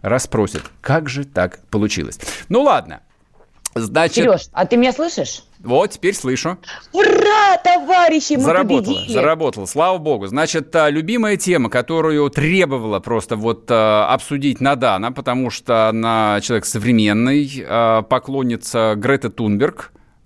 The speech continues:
Speaker 1: Поговорим
Speaker 2: Я
Speaker 1: сегодня. Что,
Speaker 2: не
Speaker 1: нет?
Speaker 2: поклонница Греты
Speaker 1: Да
Speaker 2: Тунберг.
Speaker 1: ладно, не оправдывайся, это не стыдно на самом деле.
Speaker 2: Так я и не стыжусь, но эту тему я правда хотела обсудить, потому что есть много вопросов к такой организации, как Greenpeace.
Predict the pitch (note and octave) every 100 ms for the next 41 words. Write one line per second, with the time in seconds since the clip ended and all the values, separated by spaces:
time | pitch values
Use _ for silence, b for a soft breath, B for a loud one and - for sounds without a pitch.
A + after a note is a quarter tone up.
0 | _ - A#2 A#2 D3 G#3 F3+ C#3 F#3 E3+
1 | F3 D#3 D3 C#3 - - - G#2 A#2+ F#3
2 | F#3 G3+ F3 C#3+ B2 - C3 A#2+ D#3+ C#3+
3 | B2+ G#2+ - C#4 A#2 B2+ B2 A2 A2 A#2
4 | A#2 B2+ G#2 F2+ - G#2 B2 A#2 - F2+
5 | F2 E2+ - F2 F2 E2 C#2 - _ _
6 | _ _ - F#2+ - - - E3 C#3+ D3+
7 | - D3 D3+ B3+ - B B G3+ A3 A#3+
8 | B3+ B3+ A3 - B3 C4 B3+ A#3+ A#3 G#3+
9 | - - G#3 E3 - C3 D3+ D#3+ - F3
10 | - D#3 G3 - - A3 F#3+ B2 B2+ A#2
11 | - F#3+ C4 - B2+ - B B B -
12 | - D3+ E3+ D#3 C#3+ D3 B2+ E3+ G3 -
13 | - D3+ C#3+ D3+ D#3+ D3+ D#3 G2+